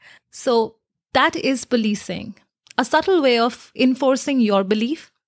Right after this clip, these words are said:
process, and procedure onto others without being asked and without actually trying to weigh if there's a need at all.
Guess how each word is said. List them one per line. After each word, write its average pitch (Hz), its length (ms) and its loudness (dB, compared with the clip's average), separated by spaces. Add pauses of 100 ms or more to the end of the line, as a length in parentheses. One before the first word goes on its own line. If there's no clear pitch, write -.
process, 220 640 -2
and 269 200 -2
procedure 226 480 -2
onto 185 300 -2
others 190 460 -4 (280)
without 285 300 2
being 311 220 0
asked 233 360 0
and 233 380 -2 (640)
without 320 300 2
actually 285 680 0
trying 254 300 2
to 269 80 -2
weigh 247 240 2
if 220 80 -2
there's 226 180 2
a 226 60 -2
need 220 200 0
at 196 200 -4
all. - 180 -8